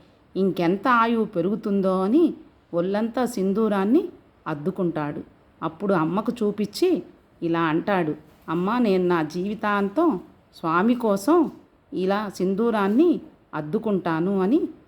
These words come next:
చెబుతాడు. అందువల్ల ఆంజనేయ స్వామి ఆలయాల్లో హనుమకి విగ్రహానికి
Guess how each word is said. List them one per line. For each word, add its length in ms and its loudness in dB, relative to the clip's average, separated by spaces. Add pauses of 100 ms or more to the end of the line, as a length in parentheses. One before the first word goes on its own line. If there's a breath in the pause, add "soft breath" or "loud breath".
(180)
చెబుతాడు. 480 -4 (460)
అందువల్ల 720 0 (300)
ఆంజనేయ 480 2
స్వామి 420 0
ఆలయాల్లో 800 0 (440)
హనుమకి 720 2 (320)
విగ్రహానికి 920 0